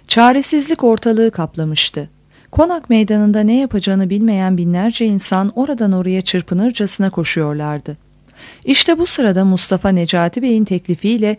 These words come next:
Sultani Salonu'nda bir toplantı yapıp karar almayı yeğleyenler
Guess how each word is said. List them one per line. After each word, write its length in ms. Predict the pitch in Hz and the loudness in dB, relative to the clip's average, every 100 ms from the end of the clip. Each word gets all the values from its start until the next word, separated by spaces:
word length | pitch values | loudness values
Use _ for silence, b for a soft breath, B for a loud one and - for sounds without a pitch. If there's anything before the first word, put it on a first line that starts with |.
| b - | b -12
Sultani 640 | - 196 190 254 285 240 | -2 -2 2 0 2 0
Salonu'nda 600 | - 202 196 196 196 202 | 0 -2 0 0 0 0
bir 120 | 190 | -2
toplantı 600 | 185 190 180 185 185 - | -2 -4 -4 -2 -2 -2
yapıp 360 | 254 240 220 - | -4 -2 -4 -2
karar 260 | 202 247 269 | -2 0 0
almayı 400 | 226 214 214 202 | 0 0 2 0
yeğleyenler 760 | 185 180 185 180 180 180 202 | 0 0 0 0 0 0 -2